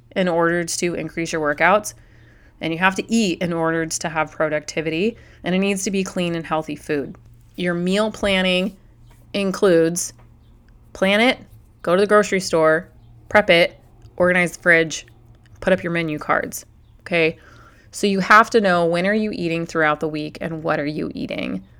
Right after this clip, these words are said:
None of this, like, "I'm gonna run to the store in the middle of the week three times," 'cause then you're just gonna end up getting takeout.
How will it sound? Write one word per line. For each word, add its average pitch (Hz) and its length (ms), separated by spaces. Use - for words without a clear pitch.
None 180 260
of 175 60
this, 202 220
like, 190 200
"I'm 170 180
gonna 156 140
run 147 240
to 147 80
the 139 100
store 220 720
in 185 180
the 185 60
middle 170 280
of 151 60
the 160 60
week 214 220
three 208 240
times," 180 640
'cause 180 200
then 175 100
you're 156 100
just 160 220
gonna 175 140
end 156 160
up 151 100
getting 147 280
takeout. 180 760